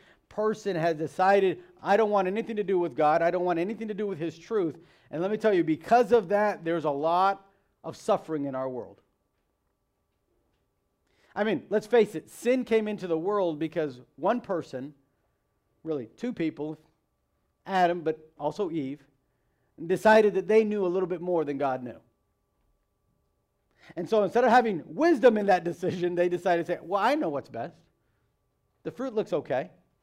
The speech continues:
It doesn't look that bad. You know, that serpent's making a lot of good points. You know, what he says makes a lot of sense." And now we live in a world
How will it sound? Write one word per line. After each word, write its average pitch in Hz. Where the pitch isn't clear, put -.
It -
doesn't 208
look 170
that 139
bad. 123
You 233
know, 254
that 254
serpent's 254
making 220
a 165
lot 185
of 180
good 208
points. 202
You 220
know, 269
what 262
he 240
says 226
makes 226
a 175
lot 208
of 147
sense." -
And 151
now 160
we 156
live 147
in 139
a 135
world 135